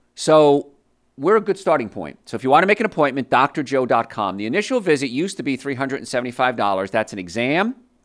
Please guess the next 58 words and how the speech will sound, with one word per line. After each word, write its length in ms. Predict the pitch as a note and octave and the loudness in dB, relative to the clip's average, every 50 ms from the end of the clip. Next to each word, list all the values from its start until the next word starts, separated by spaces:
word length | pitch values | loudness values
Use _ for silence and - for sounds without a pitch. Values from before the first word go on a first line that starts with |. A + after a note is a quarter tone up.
| _ | _
x-rays, 640 | D#3 E3+ - - - A2+ G#2 F#2+ F#2 F#2+ G2+ - - _ _ _ _ - | 0 0 0 -2 -2 0 0 0 0 -4 -6 -10 -16 _ _ _ _ -6
consultation, 800 | - B2 B2+ - G#3+ G3+ - F3 A#2+ G#2+ - - G#2 F#2+ G#2 - _ _ _ _ _ _ _ _ | -4 -4 -2 -2 -4 -2 -2 -2 -2 -2 -4 -6 -10 -12 -12 -14 _ _ _ _ _ _ _ _
first 320 | _ - D#3+ F3 E3+ - | _ -2 -2 -2 0 2
chiropractic 440 | F#3 F#3 F3+ F3+ F3+ F3+ F3 F3 F3 | 2 2 4 4 4 2 2 2 0
adjustment, 580 | F3+ D3+ D3+ A2+ G#2 - - G2 G#2+ A2 - _ _ _ _ _ _ _ | 0 0 2 0 0 -2 -6 -8 -10 -10 -12 _ _ _ _ _ _ _
going 200 | A2+ A#2 A2+ A2+ | -6 -4 -2 2
over 240 | B2+ E3 A3 A3+ A3+ | 4 6 6 6 6
the 160 | G3+ E3 C3 | 4 4 4
x-rays 420 | B2+ A2+ - - - B2+ A2+ A2 B2 | 4 2 2 0 -2 -2 0 0 0
on 120 | A#2+ A2+ | -2 -2
your 100 | G#2+ G2+ | -4 -6
second 380 | - - F#3 F#3 F3+ F3 C3+ G#2+ | -4 -2 -2 -2 0 -2 -6 -6
visit, 340 | A2+ B2 A#2 G2 A#2+ A#2+ - - | -4 -6 -4 -4 -6 -8 -6 -2
and 240 | C#3 E3 F#3+ G#3+ G#3 | 0 0 2 2 2
a 60 | G3 | 0
nutrition 480 | D#3+ C#3 - - G3+ F#3+ - D3+ B2 - | 0 -2 -2 -2 -2 -2 -2 -4 -8 -6
plan. 460 | - A2 F#2 E2+ D#2+ D#2+ E2 E2 - - _ _ _ _ _ _ _ _ _ _ _ - | -6 -6 -6 -4 -4 -6 -8 -10 -12 -16 _ _ _ _ _ _ _ _ _ _ _ -4
Used 200 | B2 E3 F#3+ F#3+ | -4 -4 -4 -4
to 60 | - | -4
be 100 | G#3 F#3 | -6 -6
three 200 | - - F3+ D#3+ | -4 -2 -2 -2
seventy-five. 640 | - - D#3+ D3+ C#3+ D3 C3 - C3+ B2 B2 A#2 G#2+ | 2 2 2 2 2 -2 0 2 4 4 4 4 2
We've 160 | A#2+ A2+ F#2+ | -2 -6 -6
reduced 360 | A#2 G#2+ - C#3 D3 C#3 - - | -8 -8 -6 -6 -6 -4 0 0
that 180 | C3+ A#2+ - | 0 0 0
to 80 | - B2 | -4 -8
one 240 | A2+ A#2+ A#2 A#2 A2+ | -4 -2 -2 -2 -2
ninety-nine. 640 | A2 G#2+ G#2 G2 G2 G2 F#2+ F2 D#2+ C2+ A#1+ B1 _ | -4 -4 -4 -6 -6 -6 -6 -6 -6 -8 -10 -14 _
We 160 | F#2 A2 B2 | -8 -8 -6
will 140 | B2 B2 A#2 | -4 -4 -2
not 340 | A#2+ C3 C#3+ E3 E3 - | 0 2 2 2 0 -2
do 120 | D#3+ D3 C3 | -4 -2 -2
this 200 | B2 A#2+ - - | -2 -4 -4 -4
forever. 440 | - G#2 G2 F#2 E2 C#2+ A#1+ - - | -2 0 0 0 0 -2 -6 -14 -14
We 120 | - G2+ G#2 | -10 -8 -8
are 40 | G2 | -6
going 300 | F2+ A2+ B2+ C#3+ D3 B2 | -2 -2 0 0 -2 -2
to 60 | B2 | -2
have 200 | C3 C3 - - | -2 -4 -4 -4
to 80 | C3+ | -8
raise 320 | A2 G#2+ A2 G#2+ G#2 F#2+ A#2 | -6 -4 -2 -4 -4 -6 -8
it, 80 | - | -12
and 100 | - F2+ | -14 -8
Garrett's 320 | - G2+ G#2+ A2+ B2 - - | -2 0 0 0 0 -2 -2
fighting 300 | - B2 A#2 A2 G#2+ G#2 | 0 0 0 0 -2 -4
me 100 | G#2 G2 | -4 -4
on 160 | F#2 F#2 F#2 | -4 -4 -4
this, 160 | F#2+ F#2+ - | -6 -6 -6
but 220 | - - G2 F#2 - | -6 -6 -8 -6 -4
there's 180 | G#2 F#2 G2+ | -6 -4 -2
also, 460 | A2+ G#2+ - - A#2 G#2 F#2+ F2+ - _ | -2 -2 -2 -2 -2 -2 -2 -4 -8 _
we 100 | G#2 G#2 | -12 -12
have 100 | F2 - | -12 -12
to 80 | - - | -14 -16
stay 160 | - - E2+ | -14 -12 -12
in 80 | D#2 E2+ | -4 -2
business 320 | F3+ F3 - - D#2+ - | -2 -2 -2 -4 -10 -6
too. 180 | - D#3 - | -4 -4 -4